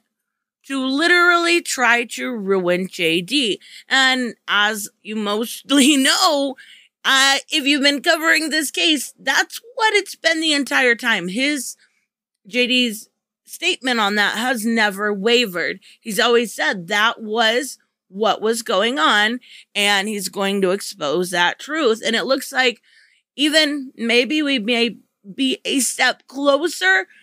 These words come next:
hoping at some point they say who this insider is or show the proof behind this.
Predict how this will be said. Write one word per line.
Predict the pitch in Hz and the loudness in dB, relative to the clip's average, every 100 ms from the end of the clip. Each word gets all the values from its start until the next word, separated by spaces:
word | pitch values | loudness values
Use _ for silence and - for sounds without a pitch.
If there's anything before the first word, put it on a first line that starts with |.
| _ - | _ -4
hoping | 277 311 - 349 349 - | -2 0 2 2 0 -2
at | 262 - | -2 -2
some | - 247 226 240 | -4 -2 -2 -2
point | - 233 262 247 | -4 -2 -2 -2
they | 196 208 214 196 | -2 0 0 -2
say | - 190 185 | -4 -2 -2
who | 175 262 370 330 | -2 0 0 2
this | 254 - | 0 -2
insider | 220 214 - 190 185 185 185 | -4 -6 -4 -2 0 2 2
is | 185 214 - - - - | 2 0 -6 -20 -20 -2
or | 262 262 | 0 2
show | 262 247 226 | 0 0 0
the | 202 | -2
proof | 185 - 220 220 - | -6 -4 -2 -2 -6
behind | 208 190 - 262 349 269 220 | -10 -10 -6 -2 0 0 0
this. | 196 220 | 0 -2